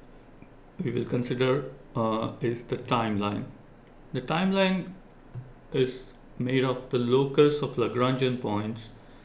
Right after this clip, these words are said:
that coincided with a given curve at some reference time T naught in the past. The experimental technique, uh,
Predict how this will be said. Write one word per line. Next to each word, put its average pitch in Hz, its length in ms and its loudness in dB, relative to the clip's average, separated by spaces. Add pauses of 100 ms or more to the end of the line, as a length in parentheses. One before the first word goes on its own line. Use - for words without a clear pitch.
(280)
that 123 240 0
coincided 143 680 4
with 127 140 2
a 131 40 6
given 123 440 2
curve 117 480 6
at 117 220 -2
some 117 200 -2
reference 117 560 0
time 110 360 -2
T 110 120 -2
naught 110 280 -4
in 101 120 0
the 104 60 -4
past. 107 340 -6 (920)
The 131 420 2 (1040)
experimental 143 880 4
technique, 123 560 0 (2500)
uh, 107 440 -2